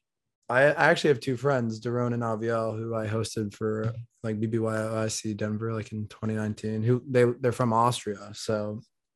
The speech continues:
maybe I'll hit 'em up and a-, ask them if they've tried the, the Pride bur-,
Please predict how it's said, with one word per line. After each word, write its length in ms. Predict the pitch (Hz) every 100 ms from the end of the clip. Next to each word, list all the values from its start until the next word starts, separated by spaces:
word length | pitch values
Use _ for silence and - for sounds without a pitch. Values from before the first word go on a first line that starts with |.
| _ -
maybe 180 | 135
I'll 100 | 151
hit 140 | 135 139
'em 80 | 131
up 160 | 123
and 240 | 123 117 117
a-, 300 | 123 123 123 _ _ _ _ _ -
ask 340 | 120 117 120
them 140 | 123 117
if 140 | 110
they've 200 | 117 107
tried 400 | - 113 113 107
the, 260 | 110 107 98 _
the 80 | 120
Pride 380 | 110 113 120 135
bur-, 280 | 110 98